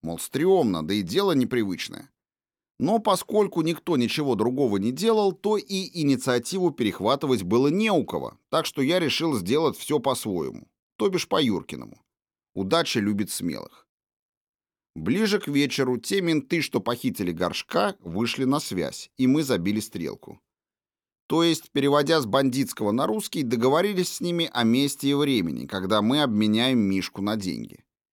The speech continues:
Все это время менты, которые вымогатели, возили Горшка по городу в машине, бомбе вроде, и ебали ему мозг, то бишь запугивали.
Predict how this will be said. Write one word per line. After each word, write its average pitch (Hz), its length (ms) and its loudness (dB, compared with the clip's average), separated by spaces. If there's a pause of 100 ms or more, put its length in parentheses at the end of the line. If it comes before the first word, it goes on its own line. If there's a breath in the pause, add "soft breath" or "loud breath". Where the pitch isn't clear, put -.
(580)
Все 127 160 2
это 131 180 2
время 143 380 2
менты, 127 440 2
которые 104 420 0
вымогатели, 110 840 -2 (320)
возили 127 440 0
Горшка 117 520 0
по 156 160 0
городу 139 400 0
в 104 80 0
машине, 123 600 -2 (140)
бомбе 104 500 0
вроде, 73 440 -6 (140)
и 92 60 -8
ебали 123 460 0
ему 143 240 2
мозг, 110 400 -6 (140)
то 123 120 2
бишь 127 240 -2
запугивали. 87 720 -4